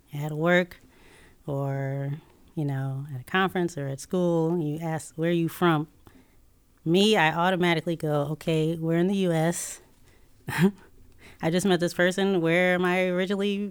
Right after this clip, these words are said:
Where did I grow up? Where did I grow up? Um, so that, that question doesn't cross my mind with, when I'm talking to someone who is also from the U S. If I'm talking to somebody,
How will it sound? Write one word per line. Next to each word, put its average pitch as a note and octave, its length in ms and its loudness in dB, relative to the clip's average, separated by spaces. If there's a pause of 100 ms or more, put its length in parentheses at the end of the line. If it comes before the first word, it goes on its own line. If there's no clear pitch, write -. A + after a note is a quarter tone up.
Where F3+ 180 0
did G3+ 60 2
I G#3 60 4
grow F#3 260 0
up? - 260 -2 (260)
Where E3+ 200 -2
did F3 80 -2
I F3 60 -6
grow D#3+ 220 -4
up? D3+ 160 -8 (920)
Um, D3 640 -2 (100)
so D#3+ 240 -4
that, F#3 280 2 (100)
that F#3 160 -4
question F3+ 320 0
doesn't E3 320 -2 (160)
cross D#3+ 420 -4
my D3 220 -2
mind D3 440 -2
with, D3 300 -6
when E3+ 160 -2
I'm D#3 140 -2
talking D3+ 720 -4 (1300)
to E3 100 -4
someone E3 500 2
who D#3 560 -4 (200)
is D3 100 -4
also D3+ 300 -2
from C#3 180 -6
the C3+ 80 -6
U C3+ 160 -8
S. - 380 -14
If D3 120 -8
I'm E3 140 0
talking F3+ 240 2
to E3+ 60 0
somebody, D3+ 560 -2